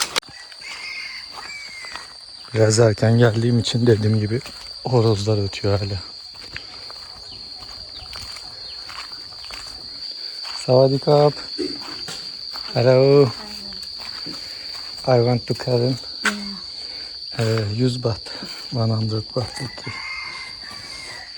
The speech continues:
Speaker 1: Kırk baht diye biliyordum. Buraya girişi yüz bahtmış. Tabi burası sonradan oluşmuş biraz ticarethane gibi, turistik amaçlı yapılmış bir yer.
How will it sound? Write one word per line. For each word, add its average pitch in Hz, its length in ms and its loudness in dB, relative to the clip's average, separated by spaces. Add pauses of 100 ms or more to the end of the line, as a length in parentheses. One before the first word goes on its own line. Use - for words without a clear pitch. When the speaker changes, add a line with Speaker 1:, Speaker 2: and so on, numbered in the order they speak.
(1900)
Speaker 1:
Kırk - 340 -6
baht 135 160 -2 (100)
diye 123 180 0
biliyordum. 110 420 -4
Buraya 113 220 -2
girişi 110 380 -6
yüz 131 300 -4
bahtmış. 120 560 -8 (1800)
Tabi 135 220 2
burası 139 500 4 (840)
sonradan 127 540 4 (120)
oluşmuş 117 540 0
biraz 117 380 0 (280)
ticarethane 113 760 2
gibi, 104 180 -2
turistik - 480 -4
amaçlı 110 380 -2
yapılmış 101 480 -4
bir 107 60 4
yer. 104 220 -4